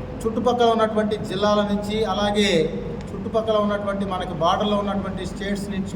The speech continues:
కూడా, ఆ, డిస్ట్రిక్ట్స్ నుంచి కూడా రావడానికి ఆస్కారం ఉంది. కాబట్టి ఈ జనాన్ని, ఈ భక్తులందరికీ కూడా సకాలంలో వాళ్ళకి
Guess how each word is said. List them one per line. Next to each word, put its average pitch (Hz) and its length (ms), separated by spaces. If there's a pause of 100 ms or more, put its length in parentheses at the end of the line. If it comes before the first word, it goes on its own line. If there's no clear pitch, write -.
కూడా, 190 180 (960)
ఆ, 165 40 (760)
డిస్ట్రిక్ట్స్ 175 400
నుంచి 202 240
కూడా 190 180 (400)
రావడానికి 180 460
ఆస్కారం 160 400
ఉంది. 139 180
కాబట్టి 180 400 (1000)
ఈ 208 40 (140)
జనాన్ని, 226 460 (640)
ఈ 202 40 (100)
భక్తులందరికీ 226 720
కూడా 214 200 (1160)
సకాలంలో 233 640 (120)
వాళ్ళకి 202 400